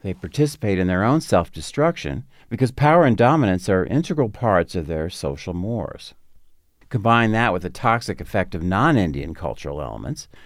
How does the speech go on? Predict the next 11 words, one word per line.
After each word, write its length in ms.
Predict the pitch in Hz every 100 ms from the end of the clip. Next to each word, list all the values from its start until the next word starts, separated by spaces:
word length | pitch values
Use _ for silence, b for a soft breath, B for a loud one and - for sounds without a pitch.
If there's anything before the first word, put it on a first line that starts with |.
| b
including, 500 | - 87 104 87 82
significantly, 840 | 76 85 71 120 131 80 58 67 58
alcohol, 720 | 87 131 135 64 58 - - b b b b
and 140 | 104
you 80 | 107
have 120 | 101
a 40 | 98
tragedy 640 | - 127 131 123 113 107
of 260 | 95 90 -
titanic 580 | 98 85 - 113 101 -
proportions. 840 | 90 90 95 69 - - - -